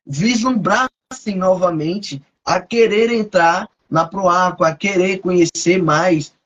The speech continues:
a Proaqua Júnior, saber o que que faz, como faz. E isso, é, expandiu além da, da nossa empresa.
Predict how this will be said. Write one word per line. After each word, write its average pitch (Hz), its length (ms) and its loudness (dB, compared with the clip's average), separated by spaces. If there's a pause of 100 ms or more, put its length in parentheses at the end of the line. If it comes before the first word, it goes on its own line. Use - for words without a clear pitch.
a 151 140 0
Proaqua 151 480 0
Júnior, 170 440 0 (280)
saber 190 420 -2
o 175 80 2
que - 140 -10
que 190 120 -12
faz, 175 560 0
como 165 280 -2
faz. 165 480 0 (200)
E 214 220 -2
isso, 240 340 2 (220)
é, 160 560 4 (100)
expandiu 240 800 -2 (220)
além 202 480 -2
da, 156 140 -4 (680)
da 202 100 4
nossa 202 320 0
empresa. 190 560 -2